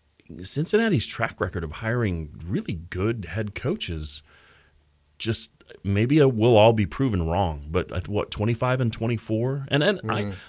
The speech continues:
Speaker 1: I've defended Scott as much as anybody because I think the first year A C C Coach of the Year, a share of the title, unprecedented for what he was coming off of, and then I gave him a free pass on covid, and I think you really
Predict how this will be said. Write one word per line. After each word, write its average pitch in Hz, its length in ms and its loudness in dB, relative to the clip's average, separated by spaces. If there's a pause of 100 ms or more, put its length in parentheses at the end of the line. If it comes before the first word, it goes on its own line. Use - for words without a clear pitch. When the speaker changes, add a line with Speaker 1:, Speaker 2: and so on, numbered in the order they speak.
Speaker 1:
I've 285 140 4
defended 107 400 6
Scott 98 260 2
as 85 100 2
much 92 180 2
as 85 120 -4
anybody 85 360 2
because 90 300 0
I 98 60 4
think 92 180 2
the 95 60 2
first - 340 2
year 117 180 4
A 110 140 4
C - 160 -4
C 104 160 -4
Coach 107 280 2
of 101 60 -2
the 98 60 -2
Year, 98 340 2
a 87 60 2
share 104 220 0
of 101 80 2
the 95 80 0
title, 98 520 2 (920)
unprecedented 104 1000 6
for 95 280 4
what 92 420 2
he 117 120 -2
was 95 140 -2
coming 92 280 0
off 113 240 2
of, 98 180 6
and 117 100 2
then 107 80 4
I 104 100 4
gave 101 300 2
him 95 320 0 (120)
a 98 40 -4
free 101 220 -4
pass 101 360 -6
on 85 160 -2
covid, 110 480 0
and 113 100 0
I 113 80 2
think 131 260 -2
you 120 140 0
really 113 440 2